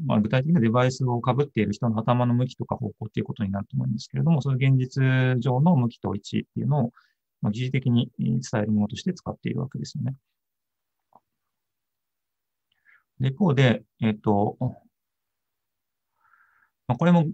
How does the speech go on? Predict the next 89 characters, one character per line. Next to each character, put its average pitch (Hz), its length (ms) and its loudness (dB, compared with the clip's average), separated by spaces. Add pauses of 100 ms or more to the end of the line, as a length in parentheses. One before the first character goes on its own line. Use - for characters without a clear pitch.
あ 135 120 4
の、 135 180 6
同 160 80 4
じ 143 100 0
く 113 80 0
現 120 220 2
実 120 260 0
の 120 480 4
表-、 117 240 -2
現 147 160 2
実 151 180 0
に 147 60 2
つ 151 100 -2
い 143 80 0
て 117 60 0
の 107 80 4
表 110 120 0
彰 110 240 0
で 110 60 0
は 110 100 0
あ 107 40 0
る 110 80 0
ん 104 80 2
だ 104 80 -2
け 110 100 -10
れ 104 60 -10
ど 110 100 -6
も、 120 100 -2
ち - 60 -4
ょ 160 40 -4
っ - 20 -12
と 139 60 0
違 127 240 -4
う 131 60 2
使 - 180 -4
わ 131 80 4
れ 127 80 -2
方 127 240 -2
を 120 80 -2
し-、 - 100 -12 (200)
さ - 140 -2
れ 110 80 2
て 120 100 -2
い 110 40 0
る 113 80 -2
ケ 120 120 -4
ー 107 60 0
ス - 120 -8
と - 100 -8
し - 80 -20
て、 139 260 2 (360)
ま 135 100 -4
あ、 135 60 -4
例 143 120 -2
え - 20 2
ば 113 100 2
Google 131 340 2
Earth 131 280 2
ブ 123 100 0
イ 127 100 2
ア 131 80 4
ー 120 60 2
ル 101 80 -4
で 131 180 2
な 107 100 2
ん - 20 0
か 104 80 -6
ス - 60 -14
ト 110 80 -2
リ 107 80 0
ー - 20 -8
ト 113 80 -4
ビ 110 120 0
ュ 104 40 2
ー - 20 -2
を 98 40 -2
見 98 100 0
る 95 60 -2
み 104 140 -2
た 120 120 0
い 123 60 0
な 117 100 -4
ケ 113 120 -6
ー 107 60 -4
ス 113 100 -8
の 110 120 0
場 98 180 -6
合 107 100 -6
は、 113 240 0